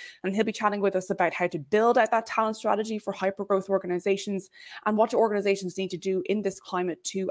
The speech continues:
attract candidates and to differentiate ourselves during this period of the Great Resignation, um, an opportunity maybe for the Great Retention instead.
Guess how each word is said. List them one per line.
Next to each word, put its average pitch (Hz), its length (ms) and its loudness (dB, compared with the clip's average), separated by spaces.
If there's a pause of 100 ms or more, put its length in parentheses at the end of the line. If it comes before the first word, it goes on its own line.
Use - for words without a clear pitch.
attract - 640 -4
candidates 165 720 -4 (180)
and 208 100 -2
to 196 80 0
differentiate 190 760 -2
ourselves 160 560 -4 (240)
during 180 180 2
this 170 140 -6
period 170 300 -4
of - 200 -6
the 165 60 -8
Great - 260 -8
Resignation, 156 640 -8 (360)
um, 151 360 -6
an 165 160 -8 (100)
opportunity 196 540 -6
maybe 202 260 -2
for 185 480 0
the 196 80 -6
Great 196 260 0 (120)
Retention 170 640 -4
instead. 147 540 -6